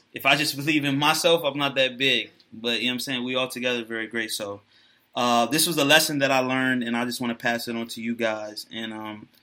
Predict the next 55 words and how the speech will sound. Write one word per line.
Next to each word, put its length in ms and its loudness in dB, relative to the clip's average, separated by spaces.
it 120 2
really 300 2
resonated 680 2
with 160 -12
me. 180 -20
And, 180 -2
um, 300 -4
it 60 -8
goes 160 0
like 100 0
this. 140 -10
The 140 -6
devil 420 8
doesn't 260 2
start 300 4
a 20 0
storm 640 2
for 140 -6
someone 280 2
he 140 2
isn't 240 -4
threatened 320 -8
by. 140 -14
The 80 -4
devil, 340 4
I 100 4
don't 120 0
know, 100 2
you, 320 -8
you 140 -8
guys 260 4
live 140 -2
in 60 0
this 120 -4
world, 180 0
you 60 -2
know 100 -4
the 100 -4
world 200 -2
is 140 -6
evil. 320 -6
The 80 -6
devil 460 4
doesn't 260 2
start 260 0
a 40 -4
storm 480 -4
with 120 -6
peop-, 260 -8
with 240 -10
someone 400 -2
he 80 0
isn't 240 -4
threatened 320 -4
by. 140 -12